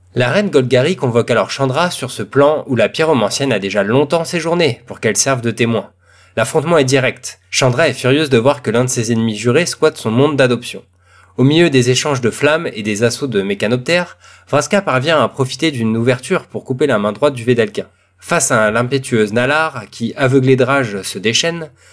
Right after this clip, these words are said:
Dovin parvient à s'échapper, en laissant derrière lui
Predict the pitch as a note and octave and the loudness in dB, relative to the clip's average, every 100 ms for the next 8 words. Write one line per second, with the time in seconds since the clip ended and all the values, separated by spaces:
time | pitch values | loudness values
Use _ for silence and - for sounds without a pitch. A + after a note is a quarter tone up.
0 | _ A#2+ C#3+ D#3 G3 G3 B2+ C3+ E3+ D#3+ | _ 2 2 4 2 2 -2 0 -2 0
1 | C3 A2+ C3+ C3+ C3 G2 - _ - G2+ | -2 0 0 0 -2 -4 -8 _ -14 -6
2 | G#2 G2+ C#3 G#2+ G#2 G2+ A#2 D#3+ | -2 0 0 0 0 0 0 -2